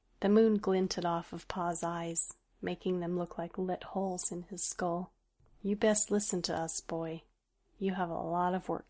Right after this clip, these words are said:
to do." He dragged the body up the stairs. Ma walked behind, looking at the elf folk as she walked upstairs. Everything was right again, she thought.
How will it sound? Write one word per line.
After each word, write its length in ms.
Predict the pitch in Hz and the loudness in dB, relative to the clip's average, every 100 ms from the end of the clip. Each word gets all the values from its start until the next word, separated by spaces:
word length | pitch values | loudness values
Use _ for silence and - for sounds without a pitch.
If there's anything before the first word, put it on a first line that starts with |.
| - | -6
to 120 | - | -4
do." 280 | 160 - 170 _ _ _ _ _ | -4 -6 -8 _ _ _ _ _
He 120 | 214 | 0
dragged 420 | 208 196 190 185 | 4 6 4 4
the 60 | 185 | 2
body 400 | 190 185 180 175 | 4 4 2 0
up 180 | 170 - | -4 -2
the 80 | |
stairs. 680 | 196 - 170 170 165 170 - - _ _ | 4 4 4 -4 -4 -6 -6 -14 _ _
Ma 220 | 190 185 180 | 2 4 4
walked 360 | 180 170 - | 2 0 -6
behind, 640 | - 185 185 175 170 175 - _ _ | -8 -6 -6 -8 -8 -10 -16 _ _
looking 340 | 208 208 190 185 | -2 2 2 0
at 100 | - | 0
the 140 | 185 | 0
elf 240 | 175 175 - | 2 0 -2
folk 320 | 180 180 - | -4 -2 -4
as 80 | 170 | -4
she 160 | - | -2
walked 360 | 180 165 170 - | 0 -2 -2 -8
upstairs. 720 | - - 175 170 170 180 - _ _ _ _ _ _ _ _ - | -6 -4 -2 -2 -4 -6 -12 _ _ _ _ _ _ _ _ 0
Everything 480 | 196 202 196 190 | 4 4 2 0
was 200 | 190 185 | 2 2
right 220 | 180 165 165 | 0 -2 -6
again, 300 | 170 165 170 | -6 -6 -4
she 200 | - 170 | -6 -6
thought. 520 | 170 180 180 - | -8 -8 -6 -6